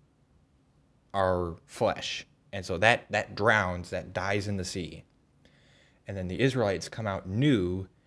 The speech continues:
They come out as reconciled as God's people, um, reconciled out of their old life. So that's, that's, that reflects what happens in baptism. We go under, our old life dies, falls away, we come back up anew,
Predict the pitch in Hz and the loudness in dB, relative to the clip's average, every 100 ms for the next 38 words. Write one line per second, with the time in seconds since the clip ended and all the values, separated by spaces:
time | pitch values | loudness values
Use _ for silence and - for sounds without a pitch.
0 | _ _ - 98 - 104 95 - 98 87 | _ _ -14 -8 -4 -2 -2 -6 -10 -8
1 | 85 - 110 117 104 101 90 87 85 90 | -8 -6 -4 -4 -2 -2 -2 -4 -6 -6
2 | 85 - - 135 87 87 - _ _ _ | -8 -12 -10 -6 -6 -10 -18 _ _ _
3 | _ - 104 95 90 85 87 - 120 117 | _ -8 -4 -2 -2 -4 -8 -4 -2 -2
4 | 104 104 90 - 117 139 110 87 85 - | 0 0 0 -2 0 2 2 0 -4 -10
5 | - - _ _ _ _ _ _ _ _ | -20 -20 _ _ _ _ _ _ _ _
6 | _ _ - 113 107 107 95 90 85 90 | _ _ -6 -2 4 4 4 0 0 -4
7 | - - - _ _ _ _ _ _ _ | -10 -18 -20 _ _ _ _ _ _ _
8 | _ _ _ _ _ - 101 104 - - | _ _ _ _ _ -2 2 2 0 -2
9 | 104 - - _ - 95 87 95 98 90 | -2 -2 -10 _ -6 -4 -4 0 0 0
10 | 82 101 95 90 92 107 123 98 90 82 | -2 -2 -2 -6 0 4 4 2 -10 -14
11 | 85 80 101 131 127 123 - _ _ - | -12 -6 -2 4 4 4 0 _ _ -2
12 | - 104 104 98 95 - 92 92 95 87 | 4 4 4 4 2 0 -4 -2 -4 -4
13 | 95 90 92 90 85 80 78 _ _ - | -2 -2 -2 -4 -4 -4 -8 _ _ -16
14 | 95 98 92 87 90 - 92 | -6 0 2 2 0 -2 -4